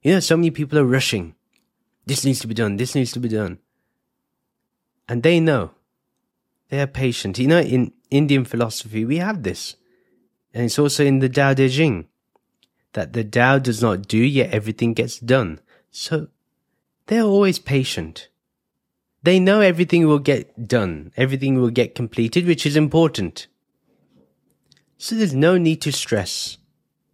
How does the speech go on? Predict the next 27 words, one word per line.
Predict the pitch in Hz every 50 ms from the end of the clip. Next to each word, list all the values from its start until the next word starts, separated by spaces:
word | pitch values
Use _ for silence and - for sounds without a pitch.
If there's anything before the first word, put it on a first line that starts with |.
| _ _ _ _ _ _ _ _ _ _ _ _ _ _ _ _ _ _ _ _ _ _ _ _ _ _
So | - - 151
they're | 147 156 151 151
always | 123 139 147 151 143 139
patient. | - - 123 117 104 107 - - - - - - - - _ _ _ _ _ _ _ _ _ _ _ _ _ _ _ _ _ _ _ _ _
For | - - 135
the | 127 131
world, | 120 127 151 165 170 165 165 -
things | 156 143 135 120 120
may | 123 117 117
be | 110 110
moving | 107 110 110 101 95 104 98 90
slow, | - - - 92 90 82 78 - _ _ _ _ _ _ _ _ _ _ _
but | - 104 92
for | - - 101
you, | 95 90 98 117 131 147 156 156 147 139 - _ _
you | - 101 101 104
know | 101 104 104 104
it's | 104 95 - -
the | - 98
right | 90 92 90 85 78
moment, | - 87 82 80 82 80 87 101 - - - _ -
the | - 95
right | 92 95 95 101 95 -
time. | - - 95 85 80 85 - - _ _ _ _ _ _ _ _ _ - _ _ _ _ _ _ _ _ _ _ _ _ _ _ _ _ _ _ _ _ _ _ _ _ _ _ _ _ _ _ _ _ _ _ _ _ _ _ _ _ _ - - _ _ _ _ _ _ _ -
Then | - 98 98
verse | 92 101 98 101 98 -
fourteen, | - - 107 98 95 - - - 120 117 139 190 -